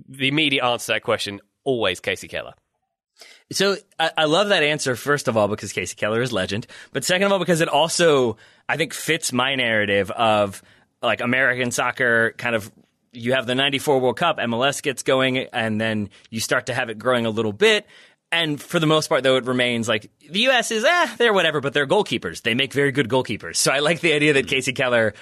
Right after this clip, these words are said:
Speaker 2: was the introduction, and probably, I'm gonna guess, drove home that point of, like, American goalkeepers, you can sign those. I wouldn't sign any of their outfield players.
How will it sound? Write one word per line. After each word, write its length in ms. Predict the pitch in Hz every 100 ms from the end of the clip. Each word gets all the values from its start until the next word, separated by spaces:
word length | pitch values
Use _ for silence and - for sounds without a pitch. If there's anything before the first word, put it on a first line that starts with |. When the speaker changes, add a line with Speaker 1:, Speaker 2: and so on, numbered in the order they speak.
| -
Speaker 2:
was 200 | 113 123
the 140 | 127 123
introduction, 560 | 117 113 113 - 113
and 140 | 104 101
probably, 280 | 131 135 127
I'm 80 |
gonna 140 | 123 123
guess, 260 | 117 113
drove 340 | - 117 117 104
home 220 | 120 113
that 200 | 107 95
point 260 | 110 92 87
of, 220 | 95 92
like, 180 | 95 -
American 320 | 120 180 214
goalkeepers, 540 | 185 220 180 127 107 104
you 80 | 127
can 120 | 135
sign 280 | 151 151 151
those. 220 | 139 101
I 60 |
wouldn't 240 | 110 143 139
sign 160 | 147
any 120 | 120 117
of 80 | 104
their 100 | 104
outfield 400 | 110 - 101 90
players. 520 | 101 85 82 -